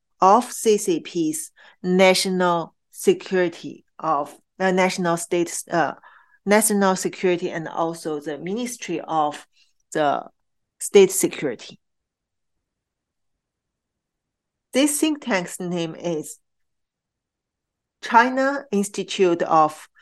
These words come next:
Contemporary International Relations. Yuan Peng appears on the official website of this think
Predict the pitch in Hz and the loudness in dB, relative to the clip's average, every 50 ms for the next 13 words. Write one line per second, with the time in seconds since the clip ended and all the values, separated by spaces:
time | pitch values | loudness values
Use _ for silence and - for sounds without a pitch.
0 | - - - - - 196 175 165 - 175 190 196 196 185 - 220 247 262 240 196 | -20 -20 -18 -10 -6 -6 -4 -4 -2 0 0 0 0 0 -2 0 2 4 4 4
1 | 165 151 151 160 160 - - 170 160 151 160 165 156 151 160 170 185 196 - 220 | 4 2 0 0 -2 -4 -6 -8 -10 -10 -10 -10 -8 -6 -4 -4 -4 -4 -6 -8
2 | 220 220 220 220 226 226 226 - - - _ - - 175 175 160 170 185 190 - | -6 -4 -2 -2 -2 -4 -6 -10 -20 -20 _ -10 -6 -6 -2 0 0 0 0 -2
3 | - 175 143 - - 160 - - - - _ _ _ _ _ _ _ _ _ _ | -4 -6 -8 -10 -12 -18 -18 -18 -18 -20 _ _ _ _ _ _ _ _ _ _
4 | _ _ _ _ _ _ _ _ _ _ - - - - _ - - 202 220 226 | _ _ _ _ _ _ _ _ _ _ -20 -20 -20 -20 _ -6 2 4 6 6
5 | 262 320 339 - - 220 185 202 247 269 302 - _ _ _ _ _ _ _ _ | 6 6 2 0 -2 0 0 0 -2 -4 -10 -14 _ _ _ _ _ _ _ _
6 | _ _ _ _ _ _ _ _ _ _ _ _ _ _ - 185 190 - - - | _ _ _ _ _ _ _ _ _ _ _ _ _ _ -2 -2 -2 -2 -2 -6
7 | - 269 262 214 175 175 180 - - - - - 180 180 180 175 175 - 180 160 | 0 2 4 6 6 4 2 -2 -6 -4 -2 0 2 2 2 0 0 0 0 2
8 | - - 180 170 - - 240 262 262 - 233 220 208 190 170 196 196 220 220 - | 4 2 0 0 0 -2 -2 -2 -2 -2 -2 -2 -2 -2 -2 -2 -2 -2 -4 -8
9 | - - - 165 131 113 104 - - _ - _ _ - - 185 214 277 277 - | -12 -8 -8 -6 -6 -6 -10 -12 -16 _ -20 _ _ -8 -4 -2 -2 -2 -2 -4
10 | - - 202 180 180 - - - 190 180 170 - | -2 0 0 0 0 -2 -6 -6 -6 -6 -6 -12